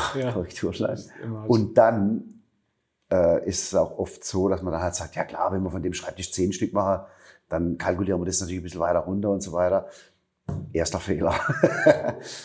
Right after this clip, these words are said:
Speaker 1: Ja.
Speaker 2: Ähm,
Speaker 1: Weil dann wieder doch
Speaker 2: aber
Speaker 1: eine andere
Speaker 2: merkt man
Speaker 1: Platte
Speaker 2: so.
Speaker 1: haben. Ja,
Speaker 2: Ja,
Speaker 1: und dann
Speaker 2: also wir,
Speaker 1: Ja.
Speaker 2: wobei wir die großen Projekte schon gern machen, ja, ganz klar. Also große Projekte, sag ich jetzt mal tausend Quadratmeter Praxen. Boom.
Speaker 1: Ja.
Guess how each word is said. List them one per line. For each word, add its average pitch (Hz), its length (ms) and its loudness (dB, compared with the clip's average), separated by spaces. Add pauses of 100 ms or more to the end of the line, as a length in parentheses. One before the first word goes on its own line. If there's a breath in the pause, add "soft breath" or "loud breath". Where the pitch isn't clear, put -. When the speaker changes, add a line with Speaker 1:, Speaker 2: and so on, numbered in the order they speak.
Speaker 1:
Ja. 98 480 6
Speaker 2:
Ähm, 92 300 -4 (580)
Speaker 1:
Weil 131 120 4
dann 139 140 6
wieder 151 180 6
doch - 80 8
Speaker 2:
aber 127 100 10
Speaker 1:
eine 151 160 10
andere 139 220 6
Speaker 2:
merkt 117 140 8
man 147 100 6
Speaker 1:
Platte 143 160 4
Speaker 2:
so. 139 60 4
Speaker 1:
haben. 160 340 0
Ja, 131 220 0
Speaker 2:
Ja, 92 140 2
Speaker 1:
und 107 40 4
dann 127 360 0
Speaker 2:
also 90 340 0
wir, 98 180 4
Speaker 1:
Ja. 92 280 4 (1120 soft breath)
Speaker 2:
wobei 78 260 0
wir 98 60 2
die 92 80 4
großen 98 280 2
Projekte 98 280 0
schon 95 180 2
gern 90 200 4
machen, 107 320 2
ja, 104 160 4
ganz 101 260 2
klar. 98 220 4
Also 98 140 0
große 101 260 0
Projekte, 101 280 -2
sag 104 140 2
ich 92 60 0
jetzt 90 100 -8
mal 85 100 -2
tausend 87 320 0
Quadratmeter 87 440 0
Praxen. 90 400 -4 (1000 soft breath)
Boom. 101 460 2 (560 soft breath)
Speaker 1:
Ja. - 260 -8